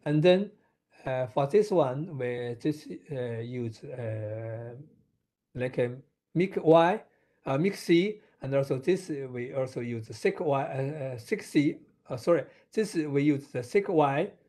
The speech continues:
as the substrate. We also use the C lambda as, uh, the substrate. You will see, uh, you know, for example, in this case, you can see the wild type, you get this, you know, target substrate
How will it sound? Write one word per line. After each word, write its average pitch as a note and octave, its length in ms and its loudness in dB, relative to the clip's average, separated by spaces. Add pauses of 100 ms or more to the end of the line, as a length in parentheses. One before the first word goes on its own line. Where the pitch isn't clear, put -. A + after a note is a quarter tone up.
(400)
as A#2+ 240 -8
the B2+ 140 -4
substrate. F3+ 580 0 (200)
We D#3 100 -2
also D3 280 0
use B2 440 -10
the A#2+ 140 -6
C C3+ 320 -6
lambda D#3 540 -2
as, B2 100 -6
uh, A#2 760 -8
the A#2 80 -10
substrate. E3+ 600 0 (300)
You B2+ 180 -2
will B2+ 180 -2
see, D#3 520 0 (320)
uh, - 40 -10
you B2 180 -6
know, A#2+ 280 -8
for A#2 100 -4
example, C3+ 600 -2
in A#2+ 240 -6
this D3+ 200 -6
case, D#3+ 460 4 (280)
you A#2+ 120 -6
can A#2 220 -6
see B2 240 -4
the A#2+ 140 -6
wild E3+ 300 2
type, F3 440 2 (280)
you A#2+ 100 -6
get C3+ 280 0
this, C#3+ 300 -2 (120)
you A#2+ 120 -8
know, A2 140 -6
target D3+ 400 0
substrate D3 680 0